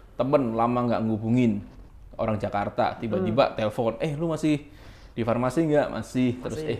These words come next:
Speaker 2: ah.
Speaker 1: ini tanya dong, keluarga habis dapat ini, ini obat, ini obat-obat covid bukan?" Aku bilang, "Ya, covid mah nggak ada obatnya, tapi ini memang obat untuk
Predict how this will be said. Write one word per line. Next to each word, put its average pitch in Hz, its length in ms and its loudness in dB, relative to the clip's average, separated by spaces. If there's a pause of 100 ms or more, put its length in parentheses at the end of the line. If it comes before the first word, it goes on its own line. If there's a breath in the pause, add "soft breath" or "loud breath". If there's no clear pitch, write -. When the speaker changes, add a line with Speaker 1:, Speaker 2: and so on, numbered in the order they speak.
(120)
Speaker 2:
ah. 151 140 -8
Speaker 1:
ini 147 140 0 (520)
tanya 117 320 0
dong, 135 320 4 (500 loud breath)
keluarga 110 400 2
habis 120 160 0
dapat 101 240 -2
ini, 113 400 2
ini 123 80 0
obat, 107 400 0
ini 131 160 0
obat-obat 117 400 4
covid 117 260 4
bukan?" 113 380 0
Aku 104 160 -6
bilang, 104 260 -4
"Ya, 101 140 -8
covid 110 320 0
mah 156 100 2
nggak 117 140 4
ada 107 80 -2
obatnya, 107 400 -4
tapi 120 240 -4
ini 135 160 0
memang 131 240 -2
obat 123 320 -4
untuk 117 400 -2